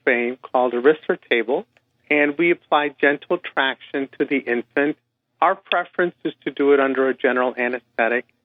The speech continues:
And as we apply the cast, what we do is we put a derotational force on the spine. It's not just about pushing the spine over. It's actually about ro-, derotating the spinal element. We've found that the cast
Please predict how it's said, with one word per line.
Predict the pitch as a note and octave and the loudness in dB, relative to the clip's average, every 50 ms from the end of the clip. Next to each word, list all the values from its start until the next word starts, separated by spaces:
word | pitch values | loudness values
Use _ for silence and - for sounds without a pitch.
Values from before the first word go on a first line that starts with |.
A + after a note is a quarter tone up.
| _ _ _ _ - | _ _ _ _ -4
And | C#3+ D3 D3 - - | -2 -2 -2 -4 -4
as | - D#3+ E3+ D#3+ - - | -4 -2 -2 -4 -4 -8
we | F#3 F3 E3 | -6 -4 -4
apply | D3+ - _ _ _ - F3+ F3 G3+ A3+ A#3 | -4 -6 _ _ _ 0 2 2 2 0 -2
the | - - - - | -6 -14 -14 -8
cast, | - D3 C3+ C3+ C3 B2+ - _ _ | -6 -2 0 0 0 -2 -4 _ _
what | - C#3+ C3 | -4 -2 0
we | C3+ C#3 | -2 -2
do | C3 - D3+ D3 | -2 0 2 2
is | C#3 C3+ - - | 2 2 0 -4
we | C#3+ | -8
put | - _ - D3+ | -6 _ 2 2
a | C#3+ C3 | 2 2
derotational | C3 - - D#3+ E3+ E3 E3+ E3+ E3 E3 - - D#3 D3 D3 C#3 - - - C#3+ C#3 - _ _ | 2 -2 -2 -2 2 4 4 4 2 2 -2 -2 0 0 0 -2 -6 -6 -6 -6 -6 -6 _ _
force | C3+ C3 C3 C3+ C#3 C3+ - - _ _ _ _ _ _ _ _ - | -2 2 4 4 4 2 0 -6 _ _ _ _ _ _ _ _ -2
on | C3 C3 C3 | -2 -2 -2
the | C3+ C3+ - _ | -4 -6 -8 _
spine. | _ - F#3+ F#3 F3 C#3 A#2+ A#2 - - _ _ _ _ _ _ _ | _ 0 2 2 2 0 0 -4 -8 -12 _ _ _ _ _ _ _
It's | - C#3+ - _ | -12 -12 -8 _
not | - F3 F3+ F#3 - _ | -2 0 0 -2 -4 _
just | A3+ - _ - | -14 -14 _ -12
about | D#3+ - D3 C3 - - _ _ - | -6 -4 -4 -4 -4 -6 _ _ 0
pushing | D#3 - - - F3 D#3+ D3+ | 2 2 2 0 0 0 0
the | C#3 B2+ - _ _ _ | -2 -2 -4 _ _ _
spine | - C3 C3 B2+ C3 C3+ | 0 0 0 0 -2 -2
over. | B2+ C#3 D#3 D3 C3 B2+ A#2+ A#2 - _ _ _ _ _ _ _ _ - | -2 0 0 0 2 2 0 0 -2 _ _ _ _ _ _ _ _ -6
It's | D3+ - - | -6 -2 0
actually | F#3+ F#3+ G3 - - - G3 | 0 0 0 0 -4 -8 -4
about | D#3 D3+ C3+ B2 A2+ B2 C3 | 0 0 0 0 0 -4 -2
ro-, | C#3 D3+ D#3 D3 - - B2 | -2 0 0 -2 -4 -10 -6
derotating | - E3+ F3 E3 D3 D3 D3+ D#3+ - - - D#3 C3+ C3 B2+ B2 B2 | -2 -2 0 2 4 4 2 2 -2 -2 0 0 2 2 0 -2 -6
the | B2 - - _ | -8 -8 -10 _
spinal | _ C#3 B2+ B2+ B2 B2+ B2 - | _ -2 0 0 -2 -4 -4 -2
element. | C3+ C#3+ D#3 D3+ C3 A#2 A2 A2 _ _ _ _ _ _ _ _ | 0 0 0 0 -2 -4 -8 -12 _ _ _ _ _ _ _ _
We've | - D3+ D3+ D#3 D3+ - _ | 2 2 2 2 2 -2 _
found | - E3+ E3 E3+ E3+ E3+ E3 D3+ | -2 0 0 0 0 -4 -2 -2
that | - C3+ - - | -2 -2 -2 -4
the | C#3 - | -6 -8
cast | - - - E3+ D#3+ E3 E3 D#3+ - | -6 -4 -2 0 0 0 0 -2 -4